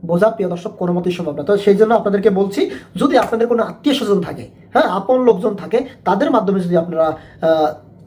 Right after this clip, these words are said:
আবেদন করতে পারেন, আমি সেই ক্ষেত্রে আপনাদেরকে বলবো আবেদন করেন। কিন্তু ভাই, আপনার কাছে অনুরোধ করব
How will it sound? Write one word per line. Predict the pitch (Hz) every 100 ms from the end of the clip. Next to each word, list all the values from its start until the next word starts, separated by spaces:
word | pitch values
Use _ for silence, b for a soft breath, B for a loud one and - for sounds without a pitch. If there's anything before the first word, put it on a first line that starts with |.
| - -
আবেদন | 175 220
করতে | 214 214
পারেন, | 233 285
আমি | 262 175 175 175
সেই | -
ক্ষেত্রে | 190 202 196
আপনাদেরকে | 175 175 175 180
বলবো | 175 175 269
আবেদন | 196 170 202
করেন। | 208 330 - B -
কিন্তু | 403 - 196
ভাই, | 185 185 180
আপনার | 185 - 277
কাছে | 262 254
অনুরোধ | 240 294 262
করব | - 285 294 427